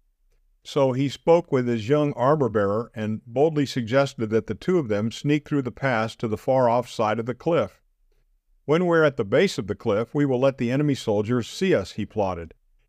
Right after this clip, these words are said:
"If they tell us to stop, we will hurry back to our camp. But if they call us to climb up the cliffs to see where they are, we'll consider this a confirmation from God that God wants us to continue.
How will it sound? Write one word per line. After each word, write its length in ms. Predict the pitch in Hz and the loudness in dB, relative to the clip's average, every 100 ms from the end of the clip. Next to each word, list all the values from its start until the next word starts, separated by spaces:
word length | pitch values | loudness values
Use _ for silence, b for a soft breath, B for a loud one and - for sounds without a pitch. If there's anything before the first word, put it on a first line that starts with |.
| - | -6
"If 120 | 120 | 0
they 140 | 127 | 0
tell 220 | - 165 | 2 2
us 120 | 156 - | 2 -2
to 120 | 110 | -10
stop, 520 | - - 180 120 123 | -6 -2 0 0 -2
we 140 | 135 131 | -4 -4
will 200 | 131 120 | -2 -4
hurry 260 | 135 143 | 0 0
back 260 | 123 123 127 | 2 0 0
to 100 | 120 | -2
our 120 | 104 110 | -2 0
camp. 400 | 156 165 98 _ _ _ _ _ - | 0 -2 -2 _ _ _ _ _ -4
But 100 | 127 | -2
if 100 | 131 | 0
they 140 | 127 | -2
call 300 | 120 160 180 | 0 0 2
us 160 | 147 - | 2 0
to 340 | 135 120 117 - | -2 0 -2 -6
climb 320 | 139 151 147 | -2 0 0
up 160 | 139 - | -2 -4
the 80 | |
cliffs 440 | - - 180 120 - | -10 2 2 2 -2
to 140 | - | -8
see 300 | 110 - 147 | -8 -2 0
where 260 | 139 127 127 | 2 2 0
they 240 | 123 180 | 2 2
are, 320 | 131 101 107 - _ | 2 0 -2 -6 _
we'll 260 | 127 151 143 | -2 0 0
consider 520 | - 110 - 160 147 | -2 -8 -2 -2 0
this 240 | 131 123 | -2 -4
a 40 | 117 | -8
confirmation 800 | - 147 147 151 131 127 143 120 | -2 -2 -2 -2 0 -2 -6 -6
from 200 | 143 123 | -4 -2
God 380 | 110 101 107 - _ _ _ | -2 -2 -6 -10 _ _ _
that 160 | 110 107 | -6 -2
God 240 | 123 139 | 0 2
wants 360 | 131 151 175 120 | 2 0 0 -2
us 100 | 110 | -4
to 100 | 123 | -4
continue. 540 | 135 131 170 165 87 | -2 0 0 -2 -4